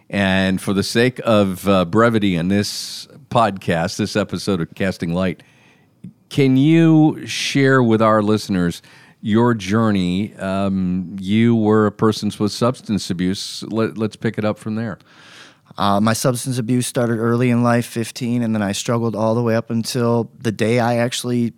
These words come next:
Speaker 2: showed up on Guiding Light's doorstep, really, is when it all changed. Um, and it would, had just been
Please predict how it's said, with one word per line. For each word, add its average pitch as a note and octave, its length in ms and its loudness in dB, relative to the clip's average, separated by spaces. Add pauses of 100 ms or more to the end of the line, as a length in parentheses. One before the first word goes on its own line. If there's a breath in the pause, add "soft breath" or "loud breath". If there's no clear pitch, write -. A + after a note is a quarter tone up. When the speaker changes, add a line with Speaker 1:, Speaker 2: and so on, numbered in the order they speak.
Speaker 2:
showed A2 240 0
up B2 120 -2
on D3+ 200 -8
Guiding A2+ 300 -4
Light's A2+ 260 0
doorstep, A#2+ 500 -2
really, A#2+ 240 0
is G#2+ 220 -2
when G#2 180 -2
it G2 100 0
all F#2+ 180 0
changed. A2+ 600 -2
Um, G2 460 -2 (420 loud breath)
and A#2 120 -6
it A2 80 -6
would, A2+ 280 -6
had A#2 140 -6
just A2+ 240 -8
been A2 420 0